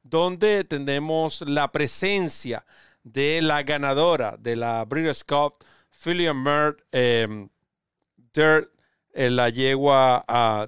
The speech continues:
Sprint, perdón, Philia Murd Sprint, la yegua a Sisi, la entrenada por... Michael McCarthy y que será conducida por Víctor Espinosa, quien estará, por supuesto,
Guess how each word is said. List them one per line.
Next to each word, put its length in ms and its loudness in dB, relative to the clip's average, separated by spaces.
Sprint, 520 -2
perdón, 320 -2
Philia 300 -4
Murd 180 -2
Sprint, 460 -4
la 300 -2
yegua 540 2
a 160 0
Sisi, 560 -6
la 100 2
entrenada 640 -2
por... 320 2
Michael 520 -2
McCarthy 680 -4
y 220 -4
que 220 -2
será 280 -2
conducida 600 -4
por 340 -4
Víctor 340 -6
Espinosa, 420 -8
quien 160 -8
estará, 200 -6
por 140 -12
supuesto, 540 -10